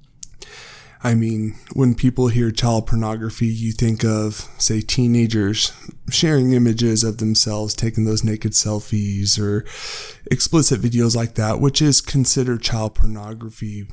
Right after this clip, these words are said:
Um, but that's not the ones we're, like, specifically going after. We're going after the ones where it's juveniles, it's prepubescent, and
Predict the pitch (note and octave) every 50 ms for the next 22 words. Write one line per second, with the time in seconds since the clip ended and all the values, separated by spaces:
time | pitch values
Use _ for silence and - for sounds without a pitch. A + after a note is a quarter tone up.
0 | - - _ _ - A2 A2 A2 G#2+ G#2 G#2 G2+ G2+ G2+ F#2 - - - _ _
1 | - _ _ _ - B2+ A#2 G2+ - - - A#2 A#2+ B2+ - - - C3 B2+ B2
2 | A#2+ A#2+ A2+ G2 - - _ _ _ _ _ _ - F3+ F#3+ F#3 F#3 F3+ F3+ C#3+
3 | D3 D3+ D3 C#3 C3 A#2+ A#2+ B2 - - - - - - - - - - - -
4 | _ _ _ - - - - C3+ B2 - - - - D3+ C3+ - B2 - - B2
5 | A2+ A2 G#2+ G#2 F#2+ - - _ _ - C3+ A#2 A#2 A#2 A2 G#2 G2+ G#2 G2 F2+
6 | F2+ F2 - - - D#2+ - - - - - - - - - - - - D#3+ E3
7 | E3+ E3 D3+ C#3+ C3 B2 A#2+ - - B2+ A#2+ A#2 A2 A2 A2 A2 A2 A2+ G#2+ A2+
8 | A2+ A2 A2 A2 G#2+ G#2 G#2 G2+ G2+ - - - - - - - - - - -
9 | - - - _ _ _ _ _ - _ _ - B2 A#2 - - C3 A#2 A2+ B2
10 | B2 A#2 A#2 A2 G#2+ G2+ G2+ G#2 A2 - A#2 A2+ A2+ - - - - - - D3
11 | C#3+ - - - C#3 A#2+ B2 A2+ A#2 - C3+ C3 A2+ A2 G#2 - - - A#2 A#2
12 | A2+ G#2+ G#2 G#2+ G#2+ G#2+ G#2+ G#2